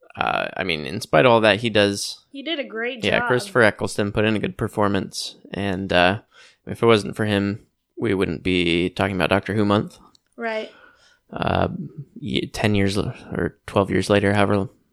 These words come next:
Speaker 1: however long ago it was, they brought the show back. So, uh, great that we, uh, were able to have him for the time we had,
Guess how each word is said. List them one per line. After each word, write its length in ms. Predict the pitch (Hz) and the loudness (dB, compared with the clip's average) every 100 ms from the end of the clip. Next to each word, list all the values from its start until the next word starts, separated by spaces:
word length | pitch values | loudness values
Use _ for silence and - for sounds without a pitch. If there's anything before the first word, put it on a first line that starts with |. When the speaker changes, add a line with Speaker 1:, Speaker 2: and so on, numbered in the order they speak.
| _ - | _ -4
Speaker 1:
however 200 | 113 104 | 0 2
long 200 | 104 104 | 2 0
ago 320 | - 98 101 | 0 4 4
it 40 | 104 | 4
was, 240 | 104 - | 2 2
they 100 | 104 | 0
brought 180 | - - | 2 0
the 60 | - | 2
show 200 | 110 104 | 2 4
back. 280 | 104 - - - - _ _ _ _ _ - | 2 0 -8 -20 -20 _ _ _ _ _ -10
So, 480 | - 101 98 98 - - | 2 4 6 2 -4 -8
uh, 520 | 92 95 95 95 117 - _ _ _ _ _ _ _ - | 0 2 4 2 0 -8 _ _ _ _ _ _ _ -2
great 380 | 156 160 151 - - | 4 4 4 -4 -4
that 280 | 131 107 | 0 0
we, 540 | 113 110 113 110 110 - _ _ _ _ _ _ _ _ | 0 0 2 0 -2 -6 _ _ _ _ _ _ _ _
uh, 320 | - 131 123 127 - - | 0 4 4 2 0 -2
were 180 | 170 175 | 4 6
able 200 | 156 147 | 6 4
to 60 | |
have 160 | 147 135 | 4 2
him 120 | 139 | 0
for 80 | 143 | -2
the 60 | 131 | 0
time 220 | 135 123 | 0 0
we 100 | 123 | 0
had, 360 | 120 104 104 | 2 4 2